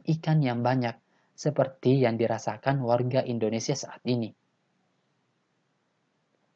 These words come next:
Secara geopolitik, Indonesia punya peran strategis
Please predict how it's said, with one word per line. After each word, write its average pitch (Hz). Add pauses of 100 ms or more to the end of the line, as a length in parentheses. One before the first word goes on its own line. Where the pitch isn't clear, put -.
(800)
Secara 120
geopolitik, 120 (240)
Indonesia 156
punya 151
peran 131
strategis 113